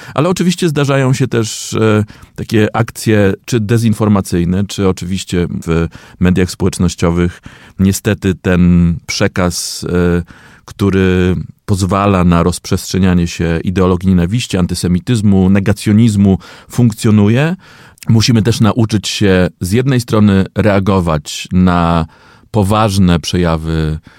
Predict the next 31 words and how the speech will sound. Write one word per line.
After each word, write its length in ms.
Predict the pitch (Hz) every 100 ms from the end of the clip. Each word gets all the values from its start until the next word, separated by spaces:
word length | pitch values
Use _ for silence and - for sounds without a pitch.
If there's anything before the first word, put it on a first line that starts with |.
| - _ -
ja-, 140 | 90
jakiejś 280 | - 92 95
dezinformacji, 880 | 82 90 98 90 90 95 101 - 123
ale 200 | 110 104
z 60 | 98
drugiej 280 | 120 117
strony 340 | 113 - 110 107
też, 440 | 113 107 - -
e, 160 | 98 101 - -
musimy 320 | - 104 117 107
bardzo 320 | 110 104 110
uważać, 440 | 98 110 113 110
żeby 200 | 98 95
ten 260 | - 101 95
głos 340 | 92 110 117
płynący 460 | - 104 107 110 101
z 60 |
miejsca 300 | 104 104 -
pamięci, 560 | 98 101 110 107 110 104 - - - - -
e, 60 | 101 -
że-, 160 | 104 107 -
żebyśmy 400 | 104 104 117 117
sami 380 | 110 135 143 127
go 140 | 117
nie, 400 | 117 117 113 113 107 _ _ _ _ -
mm, 320 | 98 98 98
w 40 | 92
jakiś 220 | 101 104
sposób 360 | - 113 110
zużyli, 440 | 104 107 104 95 85
bo, 380 | 92 95 95